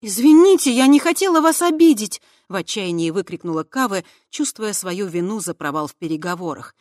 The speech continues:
«Я недолго пробыла в Чародоле и еще не знаю всех ваших законов!»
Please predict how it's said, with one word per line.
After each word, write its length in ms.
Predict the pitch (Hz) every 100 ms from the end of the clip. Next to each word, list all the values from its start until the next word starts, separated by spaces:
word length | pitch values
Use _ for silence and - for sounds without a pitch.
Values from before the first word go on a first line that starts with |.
| - -
«Я 180 | 269 269
недолго 520 | 285 254 320 240 247
пробыла 340 | 240 247 262
в 60 | 262
Чародоле 580 | - 247 226 311 269 - -
и 60 | -
еще 220 | 254 311
не 140 | 285 285
знаю 340 | 311 330 262
всех 260 | - 285 254
ваших 300 | 262 285 240
законов!» 640 | 302 302 330 233 202 -